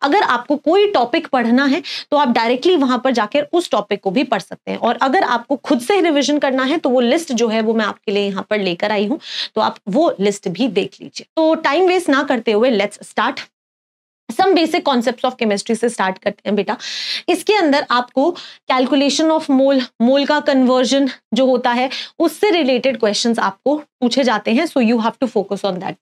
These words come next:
Next is my dear students empirical formula। Empirical formula से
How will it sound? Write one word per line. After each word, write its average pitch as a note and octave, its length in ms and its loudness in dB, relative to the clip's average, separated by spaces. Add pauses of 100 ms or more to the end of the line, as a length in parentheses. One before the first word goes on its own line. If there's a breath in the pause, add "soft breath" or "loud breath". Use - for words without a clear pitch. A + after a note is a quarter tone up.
Next F4+ 260 -2
is C#4+ 120 0
my B3 80 0
dear A#3+ 200 -2
students A#3+ 340 0
empirical G#3+ 560 0
formula। A3+ 320 0 (420 loud breath)
Empirical F4+ 560 2
formula C4+ 320 2
से E4 140 -4